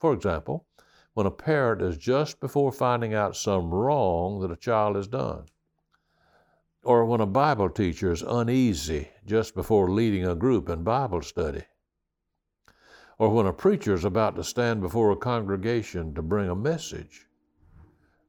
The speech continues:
I once asked my father, who at that time had been preaching for many years,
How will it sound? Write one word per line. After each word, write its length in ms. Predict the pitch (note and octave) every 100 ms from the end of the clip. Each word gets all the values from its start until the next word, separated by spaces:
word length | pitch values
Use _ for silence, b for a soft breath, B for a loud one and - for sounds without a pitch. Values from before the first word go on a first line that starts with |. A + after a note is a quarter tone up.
| _ -
I 120 | G#2
once 260 | A2 F#2
asked 240 | G2+ F#2+ -
my 140 | F#2+
father, 480 | - A2+ A2+ F2 E2
who 120 | F2+
at 100 | E2+
that 200 | G2 F2
time 280 | G2+ F#2+ E2+
had 120 | D#2+
been 160 | E2+ D#2
preaching 420 | G#2 F#2+ - D#2+
for 140 | F2
many 300 | D#2 F2+ F#2+
years, 520 | F2+ G2 F#2+ E2+ E2+